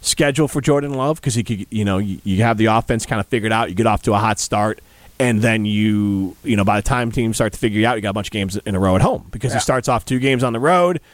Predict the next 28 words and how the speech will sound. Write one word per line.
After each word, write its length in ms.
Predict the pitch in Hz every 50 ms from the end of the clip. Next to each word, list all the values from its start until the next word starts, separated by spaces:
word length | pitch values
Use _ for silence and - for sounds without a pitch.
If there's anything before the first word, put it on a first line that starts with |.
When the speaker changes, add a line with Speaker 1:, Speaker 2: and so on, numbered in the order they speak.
| - _ _ _ _
Speaker 1:
then 140 | - 123 110
he's 100 | 113 101
got 160 | 123 120 107
some 100 | - -
primetime 480 | - 147 156 160 160 - 175 156 156 147
games. 220 | 143 151 156 156 123
That's 140 | 170 165 190
a 40 | 190
lot 120 | 180 175
of 80 | 160 -
pressure 440 | - 175 165 160 - - 143 123 110
to 100 | - 113
put 120 | - - 131
on 100 | 127 123
a 40 | 120
really 400 | 110 113 117 117 123 117 107 95 - _ -
young 320 | 110 110 123 101 101 98
player. 320 | - 160 202 220 - - - _ _ _ _ _ -
Speaker 2:
The 80 | 180
fortunate 460 | - - 240 262 359 - - 214 170
part, 260 | - - 135 127 117 -
though, 180 | 135 127 143
is 160 | 160 110 104
you 100 | 117 185
don't 200 | 226 240 214 170
get 140 | - 196 190
a 140 | 180 156 135 - -
truly 760 | - 107 120 180 202 233 226 202 190 185 170 147 139 131